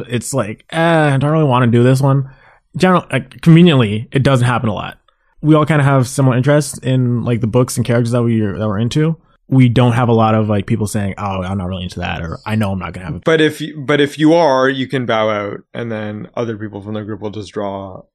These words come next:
Speaker 2: will just draw that week.
Speaker 1: Generally, um, you can, but often it's, it'll come down to people just being, um, like, too busy. Like, right now, we are kind of in a lull with the group because a lot of us are really busy with work.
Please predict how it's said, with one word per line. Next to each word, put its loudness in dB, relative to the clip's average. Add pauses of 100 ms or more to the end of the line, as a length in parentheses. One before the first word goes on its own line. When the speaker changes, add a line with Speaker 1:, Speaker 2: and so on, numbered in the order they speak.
Speaker 2:
will -12
just -18
draw -10
that -12
week. -20 (720)
Speaker 1:
Generally, 4 (200)
um, 2
you 0
can, 2
but 0
often 2
it's, -2 (340)
it'll 0
come 2
down 2
to -4
people -2
just -6
being, -2
um, -4
like, -6
too -8
busy. -6 (220)
Like, -2
right 2
now, 2
we 2
are 4
kind 0
of 2
in 0
a 0
lull -2
with -6
the -6
group -6
because -6
a -6
lot -4
of -6
us -8
are -4
really -4
busy -6
with -6
work. -8